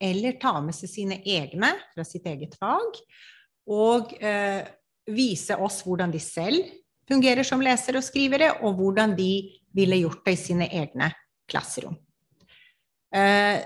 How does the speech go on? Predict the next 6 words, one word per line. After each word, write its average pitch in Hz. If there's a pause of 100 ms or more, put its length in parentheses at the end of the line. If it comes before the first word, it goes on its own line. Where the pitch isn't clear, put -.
(120)
dette 277
gjør 226
vi 302
selvfølgelig 226
fordi, 196 (580)
eh, 180